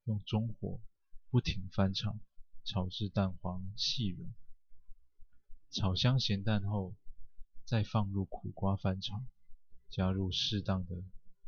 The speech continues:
盐与糖炒匀，最后淋上一小匙酱油，加少许水煨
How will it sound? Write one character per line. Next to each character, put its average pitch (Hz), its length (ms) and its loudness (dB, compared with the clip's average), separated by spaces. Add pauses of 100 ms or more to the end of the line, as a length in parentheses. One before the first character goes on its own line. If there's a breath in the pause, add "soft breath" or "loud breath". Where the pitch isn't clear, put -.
(420)
盐 95 420 4 (480)
与 90 140 -4
糖 90 340 0
炒 87 240 0
匀， 90 240 -4 (960)
最 104 220 4
后 98 280 2 (140)
淋 98 160 -2
上 113 240 0
一 117 80 0
小 95 240 0
匙 - 300 -2
酱 95 280 0
油， 92 200 -10 (960)
加 110 240 4
少 95 280 2
许 98 220 -4
水 101 220 -2
煨 104 260 2